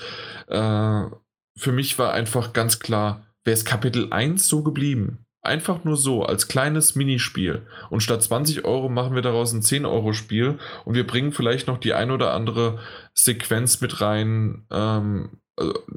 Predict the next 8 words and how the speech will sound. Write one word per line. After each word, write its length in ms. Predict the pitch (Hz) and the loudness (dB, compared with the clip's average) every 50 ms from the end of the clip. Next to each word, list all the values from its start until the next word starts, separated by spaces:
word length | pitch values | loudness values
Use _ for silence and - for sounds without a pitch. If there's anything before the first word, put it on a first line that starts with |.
| - - - - - _ | -12 -12 -14 -16 -16 _
die, 840 | - - - - - - - 113 113 110 110 107 107 110 107 101 104 107 | -18 -12 -6 -6 -6 -4 -2 0 2 2 4 2 2 2 0 -2 -4 -4
die 220 | - 110 110 110 | -2 0 2 2
sozusagen 840 | 107 110 110 104 104 107 104 110 107 110 117 117 117 113 110 104 - | 2 2 2 2 2 2 2 2 2 2 0 0 0 0 0 -2 -2
Kapitel 380 | - - 120 104 127 - - - | -2 -2 0 0 0 0 0 -2
eins 320 | - 80 113 123 120 - | 0 0 0 2 2 2
aufgebläht 640 | - 90 123 123 - - 107 98 98 95 95 - 120 | 2 2 0 0 -2 -4 -2 0 0 0 0 0 0
hat, 280 | 110 117 117 - - _ _ - - - - - - - - _ - | 0 0 0 -4 -12 _ _ -20 -20 -20 -20 -20 -20 -20 -20 _ -4
ähm, 540 | - 113 117 113 110 107 107 107 - - | -2 0 2 2 2 2 0 -2 -4 -6